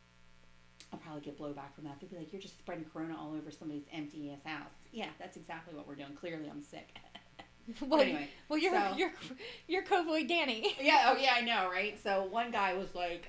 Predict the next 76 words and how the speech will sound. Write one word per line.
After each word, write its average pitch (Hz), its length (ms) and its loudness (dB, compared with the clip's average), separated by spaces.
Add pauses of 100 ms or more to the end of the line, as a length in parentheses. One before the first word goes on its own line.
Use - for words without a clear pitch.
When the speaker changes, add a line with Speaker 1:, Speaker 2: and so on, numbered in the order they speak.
Speaker 1:
"Oh, 247 240 2
you 196 160 -2
wanna 190 160 -2
come 208 140 -6
in 190 40 -6
my 180 120 -4
house? 175 440 -4
You 208 120 -6
know, 185 80 -2
you're 190 200 0
the 196 80 -6
reason 170 360 -6
that 151 160 -4 (180)
covid's 180 320 -4
spreading 143 320 -6
all 143 140 -4
over 127 160 -10
that 123 160 -12
place." 131 240 -10
And 151 100 -12
I'm 147 60 -10
like, 143 160 -12
"Well, 185 160 -6
we 156 80 -8
won't 175 120 -10
be 180 60 -10
coming 170 220 -10
in 185 40 -12
your 190 120 -8
house." 151 160 -6 (340)
And 247 80 0
then 269 100 2
you 262 60 -2
know 240 140 2
what? 285 160 4
He 311 100 0
got 220 160 4
all 202 120 4
upset 208 420 0
because 214 320 -4
he 202 80 -6
couldn't 190 220 -6
get 190 100 -2
his 180 80 -2
refi 196 420 -2
done 214 320 -2
because 214 220 -4
I 175 100 -4
guess 175 220 -4
he 185 80 -10
wanna 175 160 -8
cash 175 340 -4
out. 175 240 0
And 190 80 -8
then 180 60 -6
he 185 80 -8
was 160 100 -12
like, 165 140 -8
"Well, 160 100 -2
I 147 40 -8
guess 143 200 -8
you'll 147 120 -10
have - 80 -12
to 147 60 -16
come 143 140 -10
in 135 60 -12
my 135 80 -12
house." 131 320 -12 (960)
I'm 220 60 -4
like, 233 140 0
"I 202 60 4
guess 180 320 -2
we 202 140 -4
will." 143 320 -4
But 226 80 0
anyway, 180 260 -2